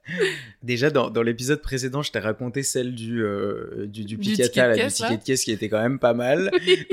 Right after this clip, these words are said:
Speaker 1: <laughs> Et donc, du coup, <laughs> celle-là, tu l'as déjà entendue. Mais, ouais, en vrai, j'en ai une, euh, qui s'est passée, bah, justement, euh, dans mes, euh,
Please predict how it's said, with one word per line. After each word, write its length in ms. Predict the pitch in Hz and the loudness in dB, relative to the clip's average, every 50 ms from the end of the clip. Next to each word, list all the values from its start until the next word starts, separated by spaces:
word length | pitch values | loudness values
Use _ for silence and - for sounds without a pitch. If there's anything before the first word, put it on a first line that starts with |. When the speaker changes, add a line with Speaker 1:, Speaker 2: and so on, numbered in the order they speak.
| - - | 2 2
Speaker 1:
<laughs> 180 | - - - - | 2 -2 2 4
Et 140 | 233 240 - | 4 4 6
donc, 280 | - 220 233 233 - 339 | 4 4 4 4 2 4
du 200 | 160 208 196 - | 2 2 2 2
coup, 180 | - 220 196 - - 254 202 - _ _ - - _ _ | 2 0 0 0 2 -4 -4 -4 _ _ -12 -12 _ _
<laughs> 540 | - - - - - 180 196 196 185 160 - | -16 -16 -14 -10 -6 -4 -2 -2 -2 -2 -4
celle-là, 360 | - - - 123 127 135 165 | -4 -2 0 0 4 4 2
tu 140 | 160 - - | 2 2 -2
l'as 140 | 110 113 113 | -2 -2 -2
déjà 240 | 123 131 131 151 151 | -2 -2 -2 0 -2
entendue. 540 | 147 120 - 131 127 123 127 127 139 160 - 135 147 - - _ _ _ _ | -2 0 0 -2 -2 -2 -4 -6 -6 -8 -10 -14 -20 -20 -20 _ _ _ _
Mais, 540 | - 127 135 127 131 135 135 147 170 185 - _ _ _ | -6 -6 -2 0 2 2 4 2 2 0 -4 _ _ _
ouais, 280 | - 104 107 104 98 - _ - | -6 -2 -2 -2 -4 -6 _ -4
en 80 | 117 107 | -4 -4
vrai, 300 | 110 113 123 127 143 - | 0 0 0 0 0 -2
j'en 200 | 123 117 117 113 | -4 -4 -2 -2
ai 120 | 113 117 - | -2 -2 -4
une, 460 | - 113 117 123 135 139 147 135 - - - - | -4 -6 -4 -4 -4 -4 -6 -8 -8 -10 -10 -8
euh, 680 | 104 104 101 104 101 101 104 104 101 104 101 101 101 104 104 104 107 107 104 101 - | -6 -6 -4 -6 -6 -6 -8 -8 -8 -8 -8 -10 -10 -10 -12 -12 -12 -12 -14 -14 -12
qui 180 | - - - 110 | -14 -14 -10 -6
s'est 460 | 107 - - - - - 101 101 - _ _ - | -4 -4 -4 -4 -4 -4 -6 -6 -8 _ _ -6
passée, 680 | 123 120 131 127 - - - - 127 120 123 127 131 139 | -6 -6 -4 -2 -2 0 0 0 0 0 0 0 -2 -2
bah, 180 | 131 110 104 98 | 0 0 -2 -2
justement, 640 | 98 110 - - - 123 117 117 123 127 123 113 | -2 -4 -6 -6 -4 -4 -4 -2 -2 0 0 -2
euh, 60 | 107 101 | -2 -2
dans 240 | 101 104 113 110 117 | -2 -4 -4 -4 -2
mes, 320 | 117 113 110 110 113 117 110 | -4 -4 -4 -4 -4 -2 -2
euh, 160 | 104 101 | -2 -4